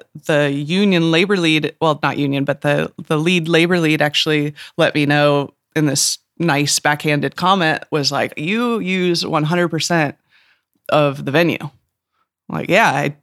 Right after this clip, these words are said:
told you guys in the events I was gonna use a hundred percent of the stage and the grid and everything." And they're like, "Yeah, but you used a hundred percent. Like, you couldn't even walk from the dressing rooms onto the deck without entering a piece of structure and staircase that went into this thing that, like,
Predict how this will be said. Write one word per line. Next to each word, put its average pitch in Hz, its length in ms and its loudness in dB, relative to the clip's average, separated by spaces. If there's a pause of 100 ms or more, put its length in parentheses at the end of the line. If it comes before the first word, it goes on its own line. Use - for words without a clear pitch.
told 233 160 2
you 214 60 4
guys 147 200 2
in 151 80 -2
the 147 80 0
events 165 320 2
I 156 40 0
was 147 100 0
gonna 151 160 0
use 143 180 0
a 143 60 -2
hundred 151 220 0
percent 151 420 -2
of 139 80 -4
the 135 80 -6
stage 151 680 2
and 135 100 -4
the 123 40 -6
grid 156 400 2
and 139 140 -2
everything." 156 380 -4
And 143 80 -4
they're 143 120 -4
like, 135 260 -4
"Yeah, 180 140 4
but 151 140 -2
you 180 360 2 (440)
used 156 460 2
a - 80 0
hundred 160 220 2
percent. 156 340 -2
Like, 143 140 -8
you 214 80 -4
couldn't 254 200 2
even 175 240 0
walk 156 300 4
from 165 600 -2 (120)
the 160 80 -2
dressing 160 380 -2
rooms 220 280 0
onto 160 300 0
the 147 140 0
deck 131 320 -2
without 151 420 0 (400)
entering 165 400 2
a 147 60 4
piece 156 400 -4
of 147 200 -2
structure 156 600 -2
and 143 120 0
staircase 156 600 0
that 139 160 -2
went 147 180 0
into 160 320 0
this 143 220 -2
thing 170 360 0
that, 156 160 -2
like, 139 220 -4